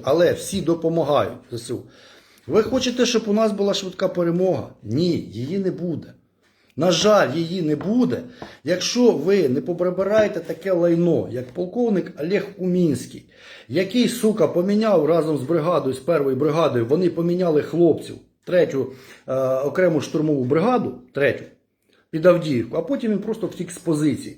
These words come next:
Чому зараз насправді розформували перший бат-, е, перву бригаду спецназу? Їх вже розформували, тому що вони дрепанули з позицій. І хлопців під Авдіївку ледь не взяли в кольцо. Ледь не взяли. Це вже було давненько, ще до Нового року.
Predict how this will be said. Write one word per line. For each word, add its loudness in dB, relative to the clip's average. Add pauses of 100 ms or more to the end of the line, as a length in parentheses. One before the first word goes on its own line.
Чому 2
зараз 0
насправді 0
розформували 0
перший 0
бат-, -4
е, 0
перву -2
бригаду -2
спецназу? -4
Їх 6
вже 4
розформували, 0 (360)
тому -2
що 0
вони 2
дрепанули 4
з -2
позицій. -2 (260)
І -8
хлопців -2
під -2
Авдіївку 0
ледь 0
не -2
взяли -2
в -4
кольцо. -8 (160)
Ледь 0
не -4
взяли. -2
Це -4
вже 0
було 0
давненько, 0
ще -10
до -4
Нового 2
року. -6